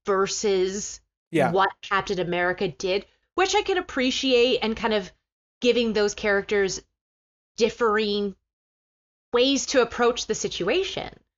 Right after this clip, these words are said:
Speaker 2: Yeah.
Speaker 1: Um, and there's a lot where y-, there's a scene where Peggy's like, "I'm no longer screaming to be heard."
Speaker 2: Mm-hmm.
Speaker 1: And I thought that was really powerful.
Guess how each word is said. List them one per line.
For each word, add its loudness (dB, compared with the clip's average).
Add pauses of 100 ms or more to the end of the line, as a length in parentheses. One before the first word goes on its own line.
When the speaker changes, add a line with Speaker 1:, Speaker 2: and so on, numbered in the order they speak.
(160)
Speaker 2:
Yeah. 2 (180)
Speaker 1:
Um, -6 (240)
and -2
there's 4
a 4
lot 2
where 2
y-, -4
there's 0
a 0
scene -2
where 0 (1000)
Peggy's -2
like, -2 (1300)
"I'm 2
no 2
longer 0
screaming -4
to -10
be -4
heard." -4
Speaker 2:
Mm-hmm. -2 (340)
Speaker 1:
And -2
I 0
thought -2
that -2
was -6
really 2
powerful. -2